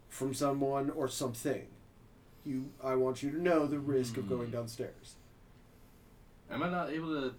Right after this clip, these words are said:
Speaker 2: talk to him telepathically, kinda, or?
Speaker 1: Not as of right
Speaker 2: No?
Speaker 1: now, because
Speaker 2: Okay.
Speaker 1: he's gotta keep, he can't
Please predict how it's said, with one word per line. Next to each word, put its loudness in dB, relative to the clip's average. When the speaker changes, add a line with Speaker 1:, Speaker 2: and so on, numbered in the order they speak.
Speaker 2:
talk -6
to -6
him -6
telepathically, -10
kinda, -12
or? -10
Speaker 1:
Not 4
as 6
of 0
right 2
Speaker 2:
No? 4
Speaker 1:
now, 6
because 0
Speaker 2:
Okay. -2
Speaker 1:
he's 0
gotta 8
keep, -4
he 0
can't 8